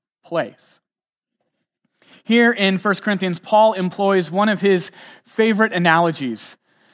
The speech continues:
the athlete. He's writing to a church in the ancient city of Corinth, and the city of Corinth held the Isthmian Games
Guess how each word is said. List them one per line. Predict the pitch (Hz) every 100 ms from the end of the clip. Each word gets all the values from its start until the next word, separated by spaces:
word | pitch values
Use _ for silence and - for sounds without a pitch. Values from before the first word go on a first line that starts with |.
| _ _
the | 151 156
athlete. | 160 156 147 123 - _ _ _ _ _ _ _ _ _ _ _ _ _ _ _ _
He's | - 214
writing | 190 214 240 254
to | - 233 226 226 _ _ -
a |
church | 175 254 240 233 247
in | 214
the | 208
ancient | 214 220 233 214 - -
city | - 226 220 214
of | 180 -
Corinth, | - 226 226 196 190
and | 196 196 190 - _
the | 202
city | - 311
of | 247
Corinth | - 269 226 -
held | 170 208 240 202
the | 165 208 196 185 _ _ _ _ _ _
Isthmian | 262 269 277 277 247 202
Games | 202 196 185 175